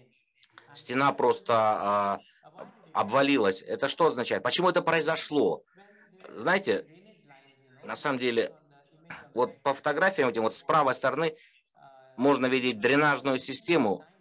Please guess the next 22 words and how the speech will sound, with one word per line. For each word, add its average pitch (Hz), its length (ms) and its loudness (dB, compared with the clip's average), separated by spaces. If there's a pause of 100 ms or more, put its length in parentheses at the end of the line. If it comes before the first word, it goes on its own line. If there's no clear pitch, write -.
(520)
которая 139 380 0 (420)
первоначально 156 720 2
она 147 160 0
с-, - 120 -8
э, - 220 -12 (220)
была 131 340 4
создана 147 540 0
как 135 200 -4
часть - 320 0
форта, 117 380 0
но 120 120 -4
затем 165 440 -2 (260)
городская 151 680 0
система 160 580 0
муниципалитета, 127 1000 0 (640)
э, 98 220 -8
проложила 139 500 4
ещё 120 340 0
дополнительные 127 760 -2
системы, 131 720 0 (380)
а, 107 500 0 (420)
а, 82 460 -10